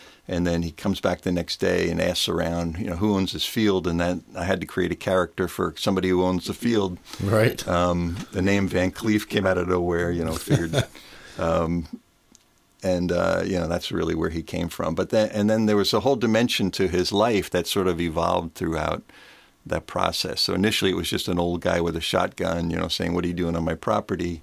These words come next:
Speaker 2: Right.
Speaker 1: And it evolved into this, um, very multidimensional character who had all sorts of pain in his life that made him into a certain kind of a bitter person, and then how God transforms him, you know,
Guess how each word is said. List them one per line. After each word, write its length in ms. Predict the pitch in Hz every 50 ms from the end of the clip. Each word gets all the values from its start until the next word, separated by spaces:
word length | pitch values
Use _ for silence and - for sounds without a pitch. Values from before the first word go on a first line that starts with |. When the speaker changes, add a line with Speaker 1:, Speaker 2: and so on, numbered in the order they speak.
| - -
Speaker 2:
Right. 340 | 92 98 98 95 90 80 -
Speaker 1:
And 140 | 95 92 92
it 100 | 92 95
evolved 460 | 92 80 90 92 95 95 95 87 95
into 260 | 90 85 - - 90
this, 460 | 80 85 82 - - - - - - - - _ -
um, 440 | - 80 82 82 80 80 87 87 -
very 280 | 92 - 104 101 95 90
multidimensional 1040 | 87 90 92 - - 95 78 90 82 82 - 87 - - - 90 82 78 80 80 - _
character 680 | - - 107 107 104 98 87 - _ - 87 85 82 80
who 160 | 80 85 87
had 240 | 85 90 87 82 82
all 180 | 82 82 87
sorts 320 | - - 98 87 - - -
of 80 | -
pain 280 | - - 90 90 90 87
in 120 | 87 87
his 160 | 85 82 -
life 280 | - 85 87 87 85 -
that 240 | - 92 - - -
made 300 | - 101 92 87 90 87
him 120 | 90 90 87
into 220 | 90 87 - 85
a 40 | 78
certain 440 | - - 110 87 - 95 85 80 - - - - - - - - - - _
kind 200 | - - 98 95
of 80 | 90 82
a 60 | 85
bitter 300 | 80 80 98 92 92 92
person, 640 | - - - 107 104 98 - - 98 87 87 87 85
and 160 | 85 82 82 85
then 120 | 85 82
how 160 | 85 85 82
God 440 | 85 - - 85 85 82 85 82 76 - _ _ _ -
transforms 760 | - - - 90 85 82 - - 98 82 82 82 82 80 -
him, 380 | - 80 78 80 80 78 80 82
you 100 | - 87
know, 220 | 80 78 78 80